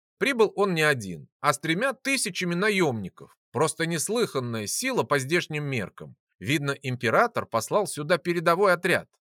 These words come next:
хотя Рагон и сам мог сюда прийти, чтобы дать возможность своим наемникам немного пограбить. Естественно, пришлось мне выдвигаться в город с отрядом в пятьдесят человек своих дружинников.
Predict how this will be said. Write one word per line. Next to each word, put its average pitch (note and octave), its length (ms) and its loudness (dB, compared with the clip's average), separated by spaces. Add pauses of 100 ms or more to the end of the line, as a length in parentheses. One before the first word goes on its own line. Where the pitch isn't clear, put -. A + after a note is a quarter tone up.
(200)
хотя A2 300 0
Рагон D3+ 320 2
и E3+ 160 -6
сам B3+ 280 2
мог D#3+ 260 0
сюда C3+ 280 0
прийти, C3+ 500 -6 (320)
чтобы C3+ 320 -2
дать B2+ 240 2
возможность C3+ 680 0
своим E3+ 340 0
наемникам B2+ 720 -2
немного G3+ 420 0
пограбить. A2 680 0 (340)
Естественно, A#2 760 -2
пришлось G3+ 540 -2
мне G#3 180 2
выдвигаться E3+ 600 2
в D3 100 -4
город D#3+ 360 4
с - 60 0
отрядом C#3+ 460 2
в - 60 -16
пятьдесят C3+ 500 0
человек E3 460 0
своих D#3 300 0
дружинников. A#2+ 760 -2